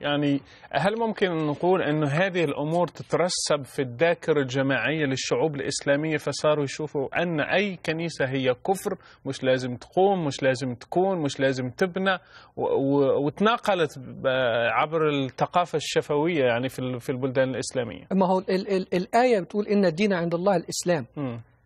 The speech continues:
Speaker 2: فأي حاجة تانية غير الإسلام غير مقبولة. ده حتى كان في أحد العلماء، آه، كتب وقال إن الصلاة في الكنيسة إهانة لذات الله.
Speaker 1: مم. يعني مكان كفر.
Speaker 2: بالظبط.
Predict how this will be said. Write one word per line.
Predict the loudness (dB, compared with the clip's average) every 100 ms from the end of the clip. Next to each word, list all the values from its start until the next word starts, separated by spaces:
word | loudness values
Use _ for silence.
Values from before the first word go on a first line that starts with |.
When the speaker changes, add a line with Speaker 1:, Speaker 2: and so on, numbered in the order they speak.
| _ 0
Speaker 2:
فأي | 2 2 2 2 2
حاجة | 0 2 0
تانية | 2 2 2
غير | 2
الإسلام | 0 0 -2 0 2
غير | 2 2
مقبولة. | 0 0 2 2 -2 _ -20 _ 0
ده | 2
حتى | 2 0 0
كان | 0 -2
في | 0 0 2
أحد | 0 2 2
العلماء، | 2 4 4 2 0 -4 _ _ _ _
آه، | 2 2
كتب | 2 0 2 0
وقال | 0 0 2 2 -2 _ _ 2
إن | 4 2 0 -6 _ _ _ -2
الصلاة | 0 2 4 4 4
في | 2 -2
الكنيسة | -4 -2 0 2 2 0 0 0
إهانة | 2 2 2 0
لذات | 0 2 2 0
الله. | 2 2 0 _ -8
Speaker 1:
مم. | -6 -6 -12 -18 _ _ _ _
يعني | -2 0
مكان | 0 0 -2 -2
كفر. | -4 -6 -10 -16 _
Speaker 2:
بالظبط. | -4 0 0 0 -2